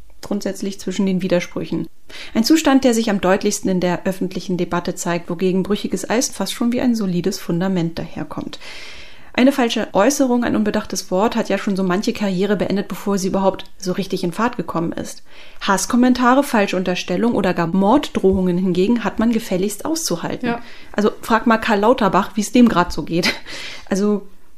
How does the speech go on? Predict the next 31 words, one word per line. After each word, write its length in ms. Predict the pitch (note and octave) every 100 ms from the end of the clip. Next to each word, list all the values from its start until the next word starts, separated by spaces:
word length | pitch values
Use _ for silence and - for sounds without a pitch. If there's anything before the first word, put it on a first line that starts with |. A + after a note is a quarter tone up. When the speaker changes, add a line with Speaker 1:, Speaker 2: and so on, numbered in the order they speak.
| - - -
Speaker 1:
kommt 180 | A3+ A#3
mir 40 |
das 140 | G#3+
jetzt 280 | G#3+ G#3+ -
nur 120 | G#3+ G3+
so 80 |
vor, 240 | F#3 - B3
bilde 160 | A#3
ich 100 | G#3+
mir 100 | G#3
das 120 | F#3+ F#3
ein 200 | G#3 C#4
oder 140 | D4
siehst 180 | A#3+ A#3
du 40 |
es 100 | A3+
genauso? 440 | A#3 F#3+ E3+ E3 F3+ - -
Speaker 2:
Ich 160 | A#3+ F3
sehe 120 | A3+
das 160 | G#3 -
genauso, 480 | G#3 G3+ G3 G3+ -
also 220 | - G#3 G3+
absolut. 480 | G#3+ A#3+ G#3+ G#3 - - - - - -
Früher 380 | - A3+ C4+
war 100 | B3
das 180 | A#3+ A#3
irgendwie 340 | - A#3 B3 A#3+
noch 180 | A3+ A3+
so 100 | A3+
eine 380 | A3 A3 A3 G#3+
lebendigere 840 | G#3 G#3+ G#3 A#3 B3+ G#3+ G#3+ G#3+